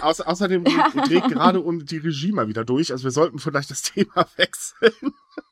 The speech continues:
Speaker 2: Ja, ich, ich, ich merk auch so, dass wir eine etwas zu weit wegrutschen.
Speaker 1: Ir-,
Speaker 2: Wobei ich
Speaker 1: irgendwann
Speaker 2: ich
Speaker 1: übrigens versprochen, holen wir mal unser, äh, unsere Regie mit in diesen Podcast rein. Irgendwann schaffen wir das. Äh, es wird sich noch hartnäckig geweigert, aber das kriegen wir hin.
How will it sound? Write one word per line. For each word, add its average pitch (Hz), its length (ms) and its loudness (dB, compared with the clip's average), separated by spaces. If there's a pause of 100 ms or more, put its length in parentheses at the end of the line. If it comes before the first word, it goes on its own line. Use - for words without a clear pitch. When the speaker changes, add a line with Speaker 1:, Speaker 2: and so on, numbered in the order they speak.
(200)
Speaker 2:
Ja, 208 460 4
ich, 240 140 -2
ich, 240 160 -4
ich - 180 -6
merk 247 220 0
auch 240 120 2
so, 226 120 -4
dass 233 160 -6
wir 233 60 0
eine 226 280 2
etwas - 460 -8 (240)
zu 220 140 -4
weit 214 200 0
wegrutschen. 190 540 -6
Speaker 1:
Ir-, 190 80 4
Speaker 2:
Wobei 277 120 4
ich 269 60 8
Speaker 1:
irgendwann 220 360 4
Speaker 2:
ich 208 80 -10
Speaker 1:
übrigens 196 220 -4
versprochen, 185 520 0
holen 202 180 6
wir 214 80 4
mal 175 220 0
unser, 160 480 -4
äh, 143 160 0
unsere 160 340 -6
Regie 151 300 -2
mit 139 240 -2
in 139 80 -8
diesen 127 220 -8
Podcast - 460 -10
rein. 104 220 -10 (760)
Irgendwann 214 380 4
schaffen 185 300 -6
wir 101 60 -4
das. 120 280 -6
Äh, 131 400 -4 (240)
es 117 180 -14
wird 190 100 -2
sich 175 80 -6
noch 135 140 -8
hartnäckig 156 340 -4
geweigert, 135 380 -4
aber 123 100 -6
das 120 120 -10
kriegen 120 200 -10
wir 95 80 -8
hin. 185 220 -8